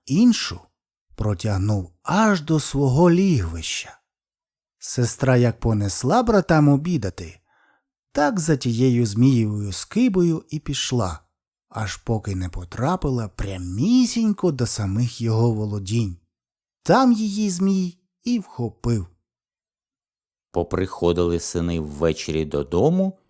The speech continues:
Speaker 2: та й кажуть матері: «Весь день орали, а ви нам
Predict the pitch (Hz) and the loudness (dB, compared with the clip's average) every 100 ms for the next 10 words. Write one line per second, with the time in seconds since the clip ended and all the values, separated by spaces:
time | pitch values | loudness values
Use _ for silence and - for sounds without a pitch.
0 | _ _ _ - 233 233 - 76 76 90 | _ _ _ -2 0 -2 -2 0 0 -4
1 | - 92 90 95 92 101 104 _ _ _ | -4 -2 -2 -2 -4 -6 -12 _ _ _
2 | _ _ _ _ 104 95 110 104 95 92 | _ _ _ _ -6 4 6 6 2 4
3 | 113 101 85 92 73 80 113 139 165 160 | 6 6 2 0 0 2 4 4 0 -4
4 | _ _ _ 139 143 135 165 165 165 | _ _ _ 4 6 6 6 6 4